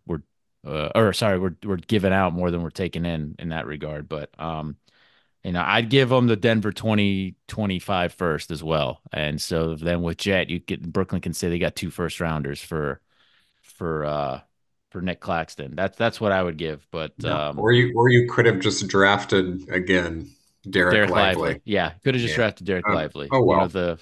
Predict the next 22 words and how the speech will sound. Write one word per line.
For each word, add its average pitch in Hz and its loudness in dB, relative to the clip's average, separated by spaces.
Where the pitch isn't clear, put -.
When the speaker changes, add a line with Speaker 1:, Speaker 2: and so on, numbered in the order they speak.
Speaker 1:
five 90 0
guys 82 -2
I 80 -4
wanted 78 -8
the 76 -10
team 78 -12
to, 71 -16
to 78 -12
take, 65 -8
and 64 -14
they 73 -10
didn't 71 -12
do 62 -12
Speaker 2:
Yeah. - 0
Speaker 1:
that. - -10
So, 60 -12
um, 113 4
this 160 2
one's 185 8
a 170 4
controversial 147 2
one. 131 2